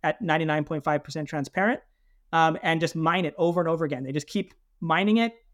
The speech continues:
testing it, throwing it away, testing it, throwing it away until it finds a hash match to the punk from which it came.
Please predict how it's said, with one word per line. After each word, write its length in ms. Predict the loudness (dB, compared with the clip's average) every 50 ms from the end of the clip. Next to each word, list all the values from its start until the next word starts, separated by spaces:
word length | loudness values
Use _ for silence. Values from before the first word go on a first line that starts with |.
| _ _ _
testing 380 | 0 0 0 0 0 -2 0
it, 180 | 0 0 -2 -4 -6 _ _ _
throwing 240 | -2 0 0 0 2
it 60 | 0 0
away, 260 | 0 0 -2 -2 -8 -6 -4
testing 320 | -2 -2 -2 -2 -4 -4
it, 100 | -4 -2
throwing 200 | -2 -2 -2 0
it 60 | 0
away 180 | 2 2 2 2
until 360 | 0 0 0 2 4 4 4
it 140 | 2 0 0
finds 460 | 0 2 2 2 0 -2 -4 -6 -10 -18 _ _ _ _ _ _ _ _ 0
a 480 | 2 2 4 2 2 0 0 -2 -4 -6 -4
hash 340 | 0 2 2 2 0 0 0
match 460 | 0 0 0 -2 -4 -8 -12 -12 _
to 240 | -2 0 0 0 0
the 60 | -2
punk 300 | -2 -2 -2 -2 -4 -8
from 160 | -10 -6 -4
which 140 | -4 -4 -4
it 80 | -6
came. 300 | -6 -4 -6 -6 -6 -10